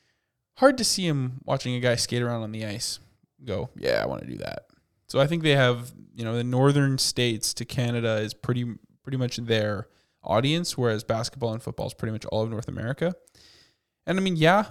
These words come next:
they do have some reach in Europe, not as much as they could get. But that's the other thing, like, games played here, the middle of the night in Europe, or eight A M in the morning, right? So it's pretty hard for them to expand their, their audience and make themselves more marketable.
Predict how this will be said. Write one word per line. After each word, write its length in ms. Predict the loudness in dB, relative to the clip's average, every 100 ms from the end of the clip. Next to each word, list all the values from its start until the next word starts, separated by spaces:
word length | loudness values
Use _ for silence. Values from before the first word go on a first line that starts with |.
| -2
they 180 | 0 2
do 160 | 2
have 440 | 2 2 2 -2 -10
some 280 | -6 -2 -2
reach 260 | -2 -2 -2
in 140 | -2
Europe, 360 | 0 0 -2 -6 _ _ _ _
not 180 | -2 2
as 80 | 2
much 180 | 0 -4
as 60 | -6
they 80 | -6
could 280 | -4 -4
get. 280 | 2 2 2
But 400 | -4 _ _ _
that's 140 | -4 0
the 80 | 2
other 120 | 0
thing, 200 | -4 -10
like, 340 | -8 -8 -10 -18 -8
games 300 | -2 -2 -2
played 320 | -2 0 0
here, 420 | -2 -4 -2 0
the 80 | 0
middle 300 | 0 0 2
of 60 | 2
the 60 | 0
night 200 | -2 -6
in 100 | -10
Europe, 300 | -10 -12 _ _ _ _ _ -2
or 240 | 2 2 -2 -20 _ -6
eight 140 | 2
A 80 | 4
M 120 | 6
in 60 | 4
the 60 | 2
morning, 280 | 2 0 -2
right? 280 | -6 -4 -2
So 360 | 2 4 2 -2 _ _ _ _ _ _ _ _ _ _ _
it's 100 | -6
pretty 160 | 2 6
hard 200 | 6 6
for 60 |
them 160 | 2 2
to 80 | 0
expand 580 | 0 0 0 0 -2 -4
their, 380 | -4 -4 -8 -12 _ _ _
their 160 | -2 -2
audience 380 | -2 -2 -2 -2
and 80 | -6
make 140 | -6
themselves 420 | -8 -6 -6 -8 -10
more 260 | -4 -2
marketable. 600 | 0 0 0 -4 -2 -6